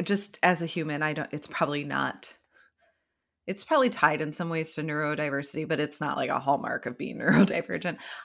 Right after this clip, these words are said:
I love living in the nuance. I love living in the messy middle. I love living in the mess. I love digging into things and pulling them apart and looking at all of the pieces.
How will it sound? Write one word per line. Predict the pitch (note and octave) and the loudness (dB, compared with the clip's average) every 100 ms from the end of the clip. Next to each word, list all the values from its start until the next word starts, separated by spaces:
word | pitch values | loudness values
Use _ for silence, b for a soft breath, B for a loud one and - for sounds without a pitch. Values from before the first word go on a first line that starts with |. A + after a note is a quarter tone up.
| - | 0
I | G4 | 2
love | B3 E3+ D#3 | 6 6 4
living | D#3 D#3 E3 | 0 0 -2
in | D#3 | -4
the | D#3 | -4
nuance. | D#3 D#3+ E3 F3 - B3+ | -6 -4 -4 -6 -2 2
I | |
love | C4 A3 G#3 G3+ | 4 4 4 4
living | G3 F#3 F#3 | 2 0 -2
in | F3 | -2
the | E3+ | -2
messy | E3+ - | -4 -4
middle. | E3+ D3+ D#3+ D#3+ - | -4 -2 -2 -2 0
I | F#3+ | 0
love | G3 F#3 F#3 | 0 0 -2
living | F3+ F#3 F3+ | -2 -4 -4
in | D#3 D3 | -4 -6
the | |
mess. | C3+ C3+ C3+ - - | -6 -8 -6 -8 -4
I | D#3 | -4
love | D#3 E3 F3 D#3+ - | -2 0 0 -2 -4
digging | E3 D3 D#3 D3+ | -4 -2 -4 -4
into | C#3 C#3 | -4 -6
things | C#3 C3+ C#3 | -6 -6 -6
and | C3+ | -8
pulling | - C#3+ C#3+ | -6 -6 -4
them | A#2+ | -4
apart | C3+ - C3+ B2+ | -6 -4 -4 -4
and | A#2+ | -12
looking | B2 A#2+ A#2 | -14 -12 -10
at | G#2 | -6
all | B2 | -6
of | - | -6
the | _ | _
pieces. | - C3 - - - - | -10 -8 -8 -12 -10 -10